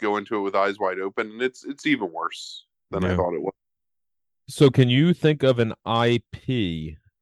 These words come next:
Speaker 2: that has been, like, adapted into film or television that is worse in your mind?
Speaker 1: A worse adaptation?
Speaker 2: Like, of, yeah, some sort of, like, I P property like this, like, you know,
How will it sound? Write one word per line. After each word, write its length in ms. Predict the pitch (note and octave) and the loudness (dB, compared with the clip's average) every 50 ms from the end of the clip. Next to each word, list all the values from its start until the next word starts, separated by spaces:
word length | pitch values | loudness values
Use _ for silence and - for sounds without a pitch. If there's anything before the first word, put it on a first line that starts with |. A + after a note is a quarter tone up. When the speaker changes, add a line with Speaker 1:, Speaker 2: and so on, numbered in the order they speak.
| - - | -20 -20
Speaker 2:
that 480 | F#2 F#2 G#2 G#2+ G#2 G2+ G2 F2+ - | -10 -4 0 2 2 2 2 0 -2
has 300 | - F#2+ G2+ F#2+ F#2+ F2+ | -6 -6 -6 -4 -6 -6
been, 500 | E2+ F2 G#2 G2+ F#2+ F#2+ F#2+ F#2 D2+ - - _ _ _ - | -6 -2 -2 -2 0 -2 -4 -8 -8 -10 -16 _ _ _ -8
like, 300 | F2+ F#2 F2 D#2 - - _ - | -6 -4 -4 -6 -8 -14 _ -8
adapted 640 | F#2 F#2+ F2 - G#2+ G2+ G2 G2 - _ - F#2 G2 | -8 -8 -2 2 4 4 4 4 2 _ -4 -2 -2
into 420 | G2 F#2 F2+ - - - G2+ F#2+ | -2 -2 -4 -8 -10 -8 -8 -8
film 400 | E2+ - _ - G#2 G2+ G2 G2 | -8 -8 _ -2 -2 0 0 0
or 60 | F#2 | 0
television 640 | E2 - - G2 F#2+ G2 F#2 F2+ F2 E2+ - F2+ E2+ | 0 2 2 4 4 4 4 2 0 0 -2 -4 -4
that 120 | E2 E2+ D#2+ | -2 -2 -2
is 120 | D2 - | -4 -6
worse 640 | C2 C2 D#2 F#2 B2 D#3 - - - - - - - _ - | -8 -6 -4 -2 -2 -4 -6 -10 -14 -14 -14 -16 -20 _ -12
in 120 | - D3 | -10 -8
your 120 | D3+ D#3 D#3+ | -6 -4 -4
mind? 320 | F3 F3+ F3+ F#3+ F#3+ F#3 - _ _ _ _ _ _ _ _ _ _ _ _ _ _ _ _ _ _ _ _ _ _ _ _ _ - - - | -4 -4 -4 -4 -6 -8 -12 _ _ _ _ _ _ _ _ _ _ _ _ _ _ _ _ _ _ _ _ _ _ _ _ _ -10 0 2
Speaker 1:
A 80 | A2 | 4
worse 260 | A2+ B2 C#3 D#3 D3+ - | 6 8 6 6 6 4
adaptation? 800 | C#3+ B2+ A2+ G2+ F#2 - - G#2+ A#2+ B2+ - G#3 G3+ A3 G3+ - _ _ _ _ _ _ | 4 6 6 4 2 2 2 2 2 2 4 4 2 2 2 -2 _ _ _ _ _ _
Speaker 2:
Like, 220 | - C#3+ C3+ A2+ | 2 2 4 4
of, 120 | A#2 G#2+ G2 G#2 G#2 | 4 2 4 4 4
yeah, 260 | A2 G2+ F#2 E2 D2+ | 4 4 4 4 2
some 180 | - - G2+ F2 | 0 -2 -4 -4
sort 200 | - G2+ F#2 F2+ | -2 -2 -2 0
of, 60 | D#2+ | 0
like, 120 | E2+ E2 D2+ | -2 -2 0
I 180 | E2 F2 F2 | 0 0 0
P 180 | D#2+ - F#2 E2+ | 0 -2 -6 -6
property 480 | - - D#2 D2+ D2+ - - E2 D#2 | -4 -4 -4 -4 -4 -4 -4 -6 -4
like 240 | D#2+ D#2+ D#2+ D#2 D2 - | -4 -2 -4 -4 -6 -6
this, 320 | - D2 D2 D2 - - - | -6 -6 -6 -8 -8 -8 -6
like, 320 | E2 D#2+ D#2 D2+ - _ - | -4 -4 -4 -4 -6 _ -8
you 80 | E2 | -6
know, 400 | D#2+ D#2+ D#2 D#2 D#2 D2+ D2+ D#2+ | -6 -4 -4 -4 -4 -6 -8 -10